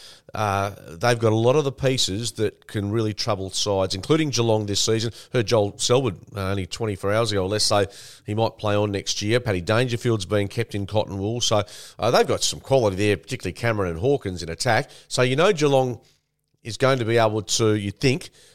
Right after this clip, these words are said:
uh, and they've won back-to-back matches for the first time, I think, for a long time, uh, having, uh, won last weekend. So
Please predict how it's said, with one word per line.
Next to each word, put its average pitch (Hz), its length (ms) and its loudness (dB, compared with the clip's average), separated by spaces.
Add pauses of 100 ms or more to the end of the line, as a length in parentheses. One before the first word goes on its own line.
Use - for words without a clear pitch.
(240)
uh, 98 60 -4
and 107 140 0
they've 120 120 -4
won 190 160 2
back-to-back 110 400 2
matches 113 300 -2
for 98 80 -6
the 80 40 -10
first 110 280 0
time, 98 240 2
I 95 60 -8
think, 131 240 -4
for 104 100 -6
a - 20 2
long 95 220 0
time, 120 440 -2
uh, 92 240 -2
having, 95 320 -6 (320)
uh, 95 320 -2
won 101 240 -2
last 95 280 -2
weekend. 101 360 -2
So 107 220 2